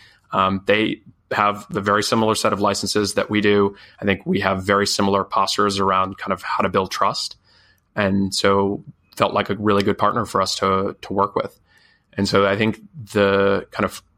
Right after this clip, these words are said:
focus of U S D C is be that most trusted and, and kind of have that U S regulatory kind of oversight, as well as, you know, high quality banking partners here based here in the U S.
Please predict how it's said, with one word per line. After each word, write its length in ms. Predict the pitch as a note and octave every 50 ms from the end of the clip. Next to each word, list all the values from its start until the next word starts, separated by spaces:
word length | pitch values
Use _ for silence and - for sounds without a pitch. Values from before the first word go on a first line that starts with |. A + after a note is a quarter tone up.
| _ _
focus 540 | - - - B2 B2 - B2 A2+ - - A#2
of 320 | G#2+ G2+ G2+ G2 - - -
U 140 | A#2 A2 G2+
S 120 | G2 -
D 120 | - G2
C 440 | - - D#3 D#3+ D3+ B2+ A#2+ A2+ G#2+
is 520 | G#2 - G2+ G2+ G2+ G#2 G2+ G2+ - - - _ _ _ _
be 120 | - A2
that 160 | A2 B2 A2+ A2+
most 180 | A#2 A2 -
trusted 500 | - G2+ F#2 F#2 - - G#2 A#2 C3+ B2+ - _ -
and, 240 | A2+ G#2 G#2 G2+ -
and 240 | - G#2 G2+ G2+ G2
kind 140 | - G#2 G2
of 60 | F#2+
have 220 | - G#2 G#2 G#2
that 160 | G#2+ G#2 - -
U 100 | F#2 G2
S 160 | G2 - -
regulatory 920 | G2+ G2 G2+ G#2 G2+ G2 - - G2+ G2+ G2 G2 G2 G2 F#2+ F#2+ F#2+ - _ _ _ _ _ _ _ _ _ _ _ - -
kind 160 | - - G2+ F#2+
of 120 | F#2 - -
oversight, 560 | - G2+ G#2 - - G#2+ G2+ G2+ F#2 - - _ - - - - -
as 160 | - G#2 F#2+ F#2+
well 280 | G2+ G2 G2 G2 G2
as, 440 | F#2+ F#2+ F#2+ F#2+ F#2+ F#2+ - - - -
you 100 | A2 F#2+
know, 200 | G2+ G2 - -
high 180 | - - G#2+ G2+
quality 580 | - - G2+ G2 G2 G2 G2 G2 F#2+ G2 F#2+
banking 420 | F#2+ - - F#2+ G2 G2+ - G2+ G2
partners 520 | - - G2 - - G2+ G2 G2 - -
here 220 | - - - G#2 G2
based 320 | - G2 F#2+ F#2+ - -
here 160 | G#2 G2 G2+
in 60 | F#2
the 100 | F#2+ F2+
U 140 | F2+ F#2+ G#2+
S. 280 | B2 D3+ D3 - -